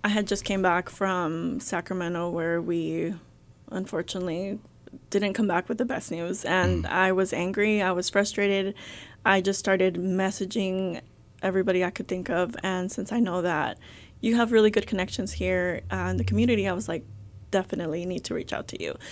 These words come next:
Speaker 1: Um, but yes, so it was, um, all of that, all those feelings, um, that I've been holding in for, for years now, um, I didn't speak about it before just because I didn't want it to hinder anything since we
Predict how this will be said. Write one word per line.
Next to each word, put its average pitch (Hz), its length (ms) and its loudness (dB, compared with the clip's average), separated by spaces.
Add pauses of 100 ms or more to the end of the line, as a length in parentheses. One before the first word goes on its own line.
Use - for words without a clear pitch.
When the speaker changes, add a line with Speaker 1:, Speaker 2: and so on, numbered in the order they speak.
(400)
Speaker 1:
Um, 196 320 4
but 185 320 4 (300)
yes, 202 340 6
so 185 500 6 (240)
it 214 160 6
was, 220 380 6
um, 185 460 2 (1080)
all 220 180 8
of 220 120 6
that, 202 340 8
all 208 100 6
those 226 200 8
feelings, 214 520 4
um, 185 380 0
that 190 100 4
I've 185 180 4
been 208 100 0
holding 202 340 2
in 196 220 2
for, 190 400 4
for - 160 -4
years 202 420 6
now, 190 500 2
um, 196 580 -2
I 214 200 2
didn't 233 440 0
speak - 240 -2
about 226 140 4
it 208 60 2
before 208 520 4 (400)
just 226 280 2
because 202 580 4
I 208 120 2
didn't 208 340 0
want 190 220 2
it - 100 -8
to - 100 -6
hinder 202 320 2
anything 180 460 -2
since - 320 -4
we 196 240 -4